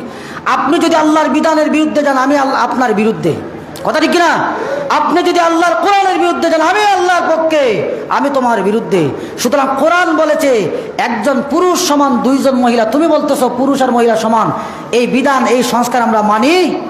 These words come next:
কথা বলেন, মানি? দুই নম্বর, তারা যে বিধান দিয়েছে, বুঝবেন ভালো করে, বহু বিবাহ রোধ, একের অধিক বিবাহ করা যাবে না। সংস্কার কমিশন দিয়েছে নারীদের, নারীরা,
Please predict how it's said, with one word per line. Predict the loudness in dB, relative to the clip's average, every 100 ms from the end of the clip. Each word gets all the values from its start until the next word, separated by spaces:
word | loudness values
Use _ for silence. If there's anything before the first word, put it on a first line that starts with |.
| -10 -8 -6 -2
কথা | 0 2
বলেন, | 2 2
মানি? | 2 2 2 2 -2 -4 -4 -4 -4 -6 -8 -12 -16 -18 -18 -18 -16 -12 -4
দুই | 0 2
নম্বর, | 4 2 2 2
তারা | 2 2
যে | 2 2 0 -2 -8 -12 -14 -16 -8
বিধান | -4 0 0 2
দিয়েছে, | 2 2 2 0
বুঝবেন | 0 0 2 2
ভালো | 2
করে, | 0 0 -2 -6 -10 -14 -14 -8 -2
বহু | 2 2 2
বিবাহ | 2 2 2
রোধ, | 2 2 0 -2 -6 -10 -14 -16 -16 -18 -18 -18 -18 -16 -14 -4
একের | -2 2 2
অধিক | 2 0 0
বিবাহ | 0 2 2
করা | 2 0
যাবে | 2 2 2
না। | 0 -2 -4 -10 -14 -12
সংস্কার | -4 -2 0 0
কমিশন | 0 0 2 2
দিয়েছে | 2 0
নারীদের, | 0 2 2 2 0 -2 -10 -14 -12 -6
নারীরা, | -2 0 2 2 0